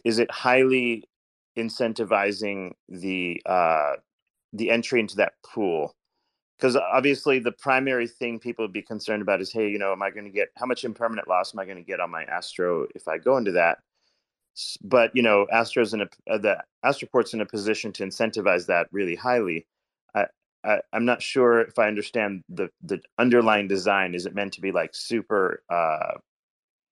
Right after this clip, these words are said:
like, incentivized? I guess we won't know until the actual A P Ys and stuff start being visible, but just by design, like, what is your in-, what is the intent, I guess?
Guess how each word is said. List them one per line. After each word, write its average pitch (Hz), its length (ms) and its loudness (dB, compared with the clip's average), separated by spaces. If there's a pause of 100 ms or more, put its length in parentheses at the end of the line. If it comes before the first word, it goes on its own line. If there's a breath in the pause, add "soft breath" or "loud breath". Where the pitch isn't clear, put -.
(640)
like, 95 160 0
incentivized? 101 680 2
I 110 60 2
guess 113 140 -4
we 143 80 2
won't 117 160 0
know 117 180 4
until 104 320 -2
the 87 220 -2
actual 98 320 -4
A 95 100 -2
P - 140 -18
Ys 92 320 -2
and 82 120 -20
stuff - 200 -8
start - 240 -8
being 85 180 -6
visible, 87 360 -6
but 82 180 -6 (520)
just 110 160 -6
by 127 160 4
design, 110 520 4
like, 90 180 -4
what 101 80 -2
is 90 140 -6
your 92 80 -4
in-, 82 180 -10
what 104 140 -6
is 90 100 -8
the 90 80 -4
intent, 80 420 -8
I 67 60 -10
guess? - 380 -10